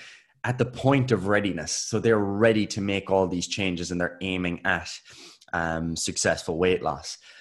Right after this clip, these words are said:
So all of those things tend to be favorable from the perspective of contributing to a diet working. Okay. So if you're in a position where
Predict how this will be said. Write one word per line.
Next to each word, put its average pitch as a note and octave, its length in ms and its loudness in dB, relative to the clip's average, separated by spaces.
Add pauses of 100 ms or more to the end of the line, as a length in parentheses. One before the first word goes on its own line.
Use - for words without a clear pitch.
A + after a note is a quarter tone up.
So B2 140 -4
all D3 240 2
of D#3+ 60 0
those A#2+ 240 4
things G2 540 -2 (260)
tend C3 300 4
to - 80 0
be G#2 120 2
favorable G#2+ 680 4
from F#2 200 -8
the F2+ 40 -6
perspective G2 640 -2
of G2+ 360 0 (400)
contributing G#2 580 2
to G2 160 -2
a G2 60 2
diet F2+ 440 2 (200)
working. B2 580 -2
Okay. F2 320 -2
So F#2 320 2 (220)
if F2+ 100 -12
you're A2+ 220 8
in G2+ 200 0
a G2+ 60 -2
position G2+ 480 -2
where F#2+ 360 4